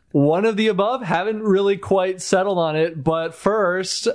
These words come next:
we're two friends who have never met in reality talking about reality T V shows. That intro holds up.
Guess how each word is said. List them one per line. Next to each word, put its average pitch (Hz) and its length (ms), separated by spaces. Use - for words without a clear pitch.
we're 180 240
two 220 240
friends 170 420
who 175 80
have 156 100
never 180 340
met 185 200
in 170 60
reality 147 640
talking 160 480
about 135 500
reality 127 440
T 160 220
V 185 180
shows. 180 580
That 143 320
intro 156 380
holds 170 460
up. 160 440